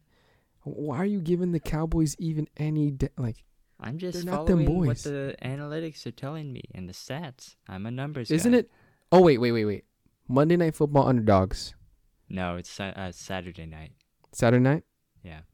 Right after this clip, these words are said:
Speaker 1: Oh, is it Saturday night? Well, it still
Speaker 2: Yeah.
Speaker 1: counts. Underdogs.
Speaker 2: All right. That was our starts and sits for this week, the final starts and sits we'll deliver this year.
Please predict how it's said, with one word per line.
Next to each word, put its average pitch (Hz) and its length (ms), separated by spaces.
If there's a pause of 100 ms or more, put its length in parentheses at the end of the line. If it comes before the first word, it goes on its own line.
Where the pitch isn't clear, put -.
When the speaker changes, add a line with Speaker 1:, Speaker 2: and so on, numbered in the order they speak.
(160)
Speaker 1:
Oh, 135 180
is 123 140
it 143 60
Saturday 151 280
night? 175 220 (180)
Well, 139 120
it - 20
still 180 180
Speaker 2:
Yeah. - 60
Speaker 1:
counts. 107 320 (760)
Underdogs. 117 640 (1200)
Speaker 2:
All 80 80
right. 107 280 (440)
That 101 180
was 110 200
our 101 120
starts 110 340
and 98 100
sits - 280
for 101 120
this 101 280
week, 107 340
the 85 80
final 123 400
starts - 320
and 95 80
sits - 300
we'll 95 100
deliver 92 400
this 90 280
year. 90 260